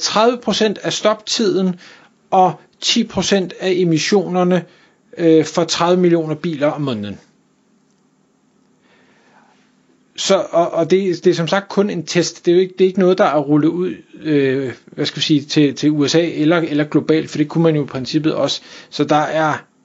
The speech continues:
voldsomt meget at hente der. Så kan man sige, nu, nu ser jeg det her med, om man kunne tjene penge på det.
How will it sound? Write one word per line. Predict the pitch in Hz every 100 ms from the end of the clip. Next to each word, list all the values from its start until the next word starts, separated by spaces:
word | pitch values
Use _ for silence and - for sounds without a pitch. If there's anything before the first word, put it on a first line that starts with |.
| _ _ _ -
voldsomt | 131 143 233 240 208
meget | 147 135 143 160 -
at | 147
hente | 131 143 151
der. | 131 - - _ _ _ _ _ _ _ _ _ _ _
Så | -
kan | 202
man | 226 160
sige, | 175 170
nu, | 170
nu | 180
ser | 156
jeg | 165
det | 160
her | 156
med, | 156 143 139
om | -
man | 143 143
kunne | -
tjene | 135 147 131
penge | 139 156
på | 151 139
det. | 151